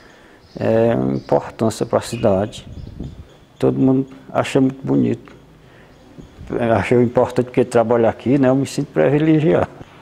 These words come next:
Eles me perguntam como é aqui dentro, porque só quem pode entrar aqui dentro sou eu que trabalho, né?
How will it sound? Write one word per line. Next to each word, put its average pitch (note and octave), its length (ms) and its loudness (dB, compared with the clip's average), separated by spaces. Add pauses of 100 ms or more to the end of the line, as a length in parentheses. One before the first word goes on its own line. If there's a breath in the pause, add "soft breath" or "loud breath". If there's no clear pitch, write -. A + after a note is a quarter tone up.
(200 loud breath)
Eles A2+ 160 -4
me B2+ 120 0
perguntam B2 580 2
como A#2 240 2
é A2 80 4
aqui G#2+ 180 -4
dentro, A#2+ 560 -4
porque - 220 -2
só A#2+ 240 0
quem C3 180 0
pode B2 320 0
entrar A2+ 260 0
aqui - 120 -10
dentro A#2+ 320 -8
sou A#2+ 240 2
eu C3 140 2
que - 80 -20
trabalho, A2+ 520 0
né? B2 220 -4